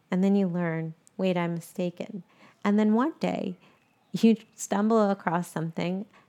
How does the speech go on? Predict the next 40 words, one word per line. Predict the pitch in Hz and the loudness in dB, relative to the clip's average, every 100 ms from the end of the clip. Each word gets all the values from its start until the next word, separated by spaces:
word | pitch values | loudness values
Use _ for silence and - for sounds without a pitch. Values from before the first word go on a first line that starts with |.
| - | -4
and | 180 185 | -2 0
you | 190 | -2
practice, | 185 156 156 170 - | -2 -4 -4 -8 -6
and | - 185 | -2 0
you | 190 | 2
learn, | 175 151 147 170 170 _ _ - | 0 -2 -4 -6 -8 _ _ -2
and | 190 196 | 2 4
you | 196 | 4
realize, | 202 214 185 175 180 _ - | 4 2 2 0 -4 _ -6
"Wait, | 196 170 - - | -4 -4 -8 -4
now | 185 196 | 0 2
I | 202 196 | 2 0
do | 196 208 233 | -2 0 2
know | 214 - - - - | 0 -2 -10 -16 -8
that | 165 | -6
this | - 156 | -6 -8
is | 165 - | -8 -6
my | 160 | -8
perfect | - 151 - - | -6 -10 -10 -12
calling." | - - - 165 _ _ _ - - _ | -10 -8 -8 -10 _ _ _ -20 -20 _
And | - 202 202 190 175 | 0 2 4 2 2
then | 214 214 | 4 6
you're | 214 202 | 4 2
no | 196 185 | 0 0
longer | 180 175 175 | -2 -4 -6
mistaken. | 165 160 - 180 196 - - - - - _ | -8 -8 -4 -2 -2 -6 -12 -16 -20 -20 _
And | 220 233 | 2 2
it | 240 | 0
really | 262 349 370 | -2 0 2
is | 320 220 | 2 0
just | - 208 - - _ _ _ | -2 -6 -6 -20 _ _ _
a, | - - 52 | -10 -10 -8
a | - | -8
pretty | - 233 202 190 - - | -4 -2 0 -4 -6 -8
unique | 196 196 185 180 | -4 -2 -2 -4
and, | 175 165 | -6 -6
and | 185 180 | -6 -6
crafty | - 180 185 - 170 | -6 -6 -6 -6 -2
way | 160 165 165 | -2 -2 -4
to, | 175 | -6